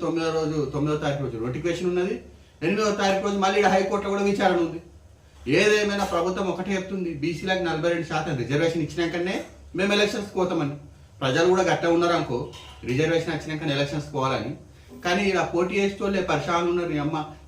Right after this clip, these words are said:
తొమ్మిదో తారీఖు ఎలక్షన్స్ వస్తాయా రావా?" అని గడబడులు ఉన్నారు. మరి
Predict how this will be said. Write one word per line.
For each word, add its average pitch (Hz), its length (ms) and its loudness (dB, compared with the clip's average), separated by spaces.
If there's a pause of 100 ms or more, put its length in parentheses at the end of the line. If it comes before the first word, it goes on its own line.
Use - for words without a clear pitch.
తొమ్మిదో 139 300 2
తారీఖు 170 320 0
ఎలక్షన్స్ 143 360 -2
వస్తాయా 156 300 -2
రావా?" 202 440 4 (640)
అని 160 180 2
గడబడులు 151 440 2
ఉన్నారు. - 480 -4 (380)
మరి 139 120 2